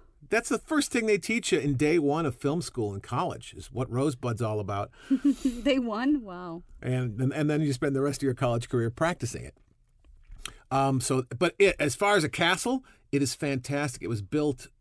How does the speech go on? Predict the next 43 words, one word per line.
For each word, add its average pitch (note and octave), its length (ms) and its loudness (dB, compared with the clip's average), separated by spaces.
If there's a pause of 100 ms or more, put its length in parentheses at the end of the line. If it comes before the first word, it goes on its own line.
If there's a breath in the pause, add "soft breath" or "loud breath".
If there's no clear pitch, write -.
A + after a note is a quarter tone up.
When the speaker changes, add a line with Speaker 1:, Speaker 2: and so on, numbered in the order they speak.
(220)
Speaker 1:
entirely D#3+ 640 0
by B2+ 260 -2
European C3+ 600 0
artisans. A2+ 460 -2
They G#2 100 -4
brought G2+ 300 -6
marble C#3+ 480 -2
from C3 240 -6
Italy C3 340 -2
and A#2+ 80 -2
they A2 60 -6
brought G2+ 220 -10
stuff B2+ 220 -8
from F#2+ 140 -12
Spain. C3+ 540 -2
And A2 120 -4 (280 soft breath)
it's - 420 -8
a B2 100 -4
giant D3+ 560 0
castle D3 360 -2
on B2 80 -2
the A#2+ 80 -2
top C3+ 240 -2
of B2 60 -6
the A#2+ 60 -2
hill. C3 200 0
All C3 140 -6
the A#2+ 60 -6
crap C3+ 300 -2
had B2+ 80 0
to A#2+ 60 -2
be B2 100 0
lugged B2 340 -2
up A#2+ 180 -4
there A#2 260 -4 (280 soft breath)
by A2+ 140 -2
mules. A#2 540 -2 (380)
Unbelievable. F3 540 4
It's A#2 120 -6 (100)
unbelievable. G3 640 4
Indoor D#3+ 340 2
pool. F#3 460 2 (400 loud breath)
You B2+ 420 -10